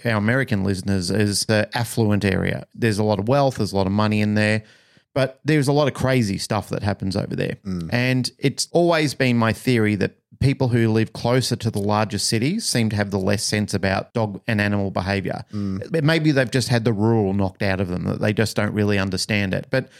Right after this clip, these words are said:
Speaker 1: there are people that go over and start offering arbitrary advice to clients of ours who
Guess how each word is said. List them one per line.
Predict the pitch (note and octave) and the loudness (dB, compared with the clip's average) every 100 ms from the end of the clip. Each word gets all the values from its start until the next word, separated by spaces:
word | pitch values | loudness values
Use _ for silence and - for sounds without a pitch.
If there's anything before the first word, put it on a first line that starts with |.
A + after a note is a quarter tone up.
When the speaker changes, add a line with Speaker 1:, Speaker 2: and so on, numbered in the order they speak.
| - _ _ | -20 _ _
Speaker 1:
there | G#3 D#4 | 2 2
are | |
people | - D3 D3+ C3 | 2 2 2 2
that | A2 G#2+ _ A#2+ | 2 0 _ -4
go | C3 B2+ B2 | 0 2 4
over | B2+ B2 | 2 2
and | A2 G2+ | 0 0
start | - G#2+ G#2+ | 0 -2 0
offering | C3 B2 A#2 A2 G#2+ | 0 0 0 0 0
arbitrary | A#2+ B2 A#2+ - A2 G#2 | -2 -2 -2 0 2 2
advice | F#2 G2 A2+ C#3 | 0 0 2 0
to | - G#2 G2 | 0 0 0
clients | - A#2 B2 C#3+ A#2+ | 0 0 0 0 0
of | G2 | 0
ours | F#2 - - - - _ - | -2 -4 -6 -8 -18 _ 0
who | F3+ | 0